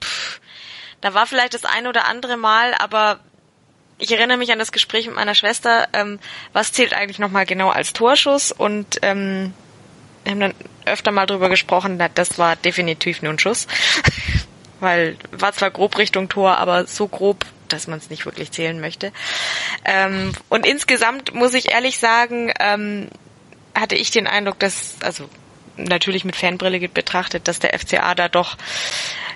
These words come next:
relativ, ähm, dominant war und, ähm,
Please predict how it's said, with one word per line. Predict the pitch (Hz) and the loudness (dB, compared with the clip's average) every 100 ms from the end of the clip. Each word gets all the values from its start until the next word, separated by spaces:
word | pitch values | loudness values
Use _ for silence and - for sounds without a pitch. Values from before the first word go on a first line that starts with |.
| - | -8
relativ, | - 190 196 185 - 190 175 - - 170 | -2 2 2 2 0 -2 -4 -6 -2 0
ähm, | 175 170 170 165 165 - _ _ _ _ _ _ _ _ - _ _ _ _ _ _ _ _ _ 190 _ _ _ _ - | 0 0 -6 -8 -12 -16 _ _ _ _ _ _ _ _ -20 _ _ _ _ _ _ _ _ _ -20 _ _ _ _ -2
dominant | 202 196 185 165 233 - | 0 2 0 0 -2 0
war | 185 196 220 - | 4 6 4 2
und, | 196 190 185 - | 0 -4 -8 -6
ähm, | - 170 170 170 170 | -2 -2 -2 -6 -12